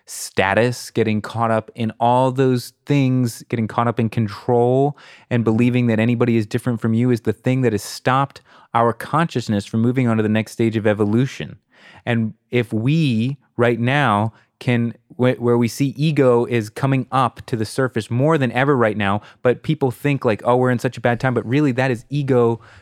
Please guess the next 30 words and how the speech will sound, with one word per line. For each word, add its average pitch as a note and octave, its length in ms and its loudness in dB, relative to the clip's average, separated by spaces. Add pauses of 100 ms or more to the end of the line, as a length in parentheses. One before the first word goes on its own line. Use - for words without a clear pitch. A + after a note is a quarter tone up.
(280)
like, G#2+ 260 -2
s-, - 160 -20
claws C3 840 2
on A#2 140 -2
the A2+ 160 -2
edge C3 240 0
of B2+ 120 0
a B2 80 2
mountain A2+ 500 0
that G2+ 120 0
are A2 80 4
about A#2+ 240 0
to A#2 60 -6
get G#2+ 160 -2
stamped - 640 -4
out A#2+ 320 -4
by G#2 140 2
light A2+ 300 0
because G#2+ 240 -10
so B2+ 200 -2
many C3 180 0
people A#2 320 -2
are G#2 120 4
awakening G2+ 640 0 (320)
that A#2+ 260 2
when C#3 380 0
that C3+ 280 0 (220)
ego D3 360 2
is A#2+ 180 0
kinda B2 320 -2